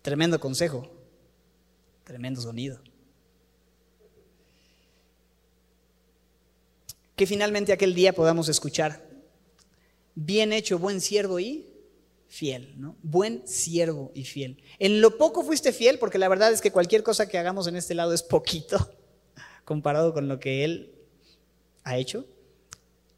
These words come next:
"En lo mucho te pondré". La recompensa en la eternidad de haber servido fielmente al Señor, en este lado de la eternidad, en lo poco que nos pidió, ¿sabes qué es? Más servicio,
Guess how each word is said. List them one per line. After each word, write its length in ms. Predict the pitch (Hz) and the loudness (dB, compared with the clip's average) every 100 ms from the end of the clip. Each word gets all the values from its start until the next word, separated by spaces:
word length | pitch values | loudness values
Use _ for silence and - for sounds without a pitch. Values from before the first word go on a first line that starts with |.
| _ | _
"En 160 | 160 160 | 0 2
lo 100 | 165 | 2
mucho 420 | 170 190 190 180 | 2 -2 -2 -4
te 120 | 147 | -4
pondré". 460 | 139 131 127 135 - _ _ _ _ _ _ _ _ | -6 -8 -8 -12 -18 _ _ _ _ _ _ _ _
La 200 | 165 170 | 4 6
recompensa 720 | 175 175 175 175 233 233 269 220 | 6 2 2 2 2 4 2 2
en 160 | 180 | -2
la 120 | 170 | -2
eternidad 680 | 160 160 156 160 175 151 - - _ | 0 -2 -2 0 0 0 -6 -20 _
de 80 | 151 | -2
haber 220 | 151 180 | 2 2
servido 400 | 180 165 165 170 | 2 -2 -2 -2
fielmente 420 | 156 165 156 156 156 | -2 -4 -4 -6 -6
al 80 | |
Señor, 380 | 143 139 147 170 - _ _ _ _ _ | -6 -8 -8 -10 -16 _ _ _ _ _
en 160 | - 156 | -2 0
este 240 | 180 180 | 2 0
lado 200 | 175 170 | 2 2
de 80 | 160 | 2
la 100 | 151 | 0
eternidad, 500 | 143 139 139 147 156 | -4 -6 -4 -4 -4
en 120 | 139 | -6
lo 120 | 135 | -8
poco 220 | - 170 175 | -6 -6 -6
que 80 | |
nos 160 | 151 143 | -6 -6
pidió, 260 | - 147 175 | -4 -2 -2
¿sabes 280 | 170 170 | -2 -4
qué 140 | - 175 | -4 -6
es? 320 | 294 - - _ _ _ _ _ _ _ _ _ _ _ _ _ | -6 -10 -14 _ _ _ _ _ _ _ _ _ _ _ _ _
Más 360 | - 151 160 156 | -2 0 0 0
servicio, 600 | - 143 139 135 120 131 | -2 -4 -4 -6 -6 -10